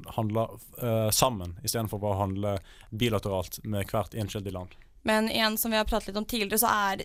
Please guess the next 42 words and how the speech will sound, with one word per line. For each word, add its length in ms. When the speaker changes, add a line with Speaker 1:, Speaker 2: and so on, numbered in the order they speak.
Speaker 2:
den 240
største 560
utfordringen 560
med 160
det 80
her 320
er 320
at 80
det 80
ikke 160
er 160
en 160
felles 480
visjon 720
innad 400
i 220
E 240
U 80
om 140
hva 100
man 240
ønsker 560
at 160
E 80
U 80
skal 220
være. 240
Så 300
da 100
må 220
man 300
bli 160
enige 420
om 320
at 180
E 240
U, 80
om 180
E 140
U 80
skal 240
være 420